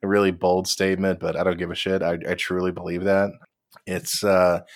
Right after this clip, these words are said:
this movie is pure joy from beginning to end, but not I feel like maybe some of these older movies get a reputation for being too cloying or too, um, saccharine, and I don't think that is what's going on in Singing in the Rain. I think it's just a lot of fun. Donald O'Connor, Gene Kelly.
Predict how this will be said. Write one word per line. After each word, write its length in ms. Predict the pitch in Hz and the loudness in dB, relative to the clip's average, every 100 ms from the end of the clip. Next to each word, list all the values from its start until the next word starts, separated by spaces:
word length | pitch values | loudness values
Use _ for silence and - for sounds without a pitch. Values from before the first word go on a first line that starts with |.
| - - - | -20 -20 -10
this 280 | 123 127 127 | 0 0 2
movie 240 | 139 123 | 0 2
is 100 | 113 | 2
pure 280 | - - 101 | 0 -2 -2
joy 500 | 90 90 87 98 98 | 0 2 2 2 -2
from 200 | - 90 | -6 -6
beginning 280 | 90 92 90 | -4 -2 -2
to 80 | 87 | -2
end, 380 | 82 87 92 - - | -2 -2 -4 -6 -4
but 140 | 90 | -2
not 380 | 95 104 101 95 - _ - - _ _ | 0 2 2 0 -6 _ -20 -20 _ _
I 80 | - | -6
feel 160 | - 139 | 0 0
like 120 | 113 | 0
maybe 280 | 98 98 95 | -2 -4 -4
some 180 | - | -4
of 60 | 95 | -4
these 180 | 92 92 | -4 -4
older 240 | 87 95 | -2 -2
movies 300 | 92 90 90 | -2 -2 -4
get 120 | - | -6
a 40 | 87 | -6
reputation 560 | 85 92 95 92 - | -6 -6 -4 -4 -6
for 80 | 92 | -8
being 320 | 90 87 85 - | -8 -8 -10 -12
too 180 | - 95 | -14 -14
cloying 640 | - - 85 101 104 110 101 | -12 -4 -2 0 -2 -2 -4
or 100 | 85 | -6
too, 500 | - 92 90 87 85 | -6 -4 -2 0 0
um, 460 | 82 82 80 82 _ _ _ _ - | 0 -2 -4 -10 _ _ _ _ -10
saccharine, 720 | - - 90 95 117 123 127 | -6 -2 -2 -2 0 0 0
and 100 | 95 | 0
I 80 | 90 | 0
don't 240 | 101 101 | -2 -2
think 240 | - 92 | -2 -4
that 440 | 85 82 85 92 98 | -6 -4 -2 0 -2
is 160 | 107 | -4
what's 180 | 117 113 | -6 -6
going 280 | - 120 123 | 0 0 2
on 160 | 120 120 | 0 0
in 100 | 113 | -2
Singing 260 | - 131 | -2 -2
in 40 | 127 | -2
the 60 | |
Rain. 140 | 131 123 | -2 -2
I 60 | |
think 220 | - 98 | -2 -4
it's 160 | 92 85 | -6 -6
just 400 | - 87 - - _ - - - - | -6 -6 -6 -10 _ -20 -20 -20 -8
a 80 | 90 | -2
lot 160 | 85 | -2
of 80 | 85 | -2
fun. 440 | - 85 90 104 98 | -2 -2 -2 -4 0
Donald 300 | 90 95 92 | 2 2 2
O'Connor, 460 | 90 - 95 95 | -2 0 0 0
Gene 340 | 90 92 92 90 | -4 -6 -6 -4
Kelly. 540 | 92 90 90 90 90 | 0 0 0 -2 -6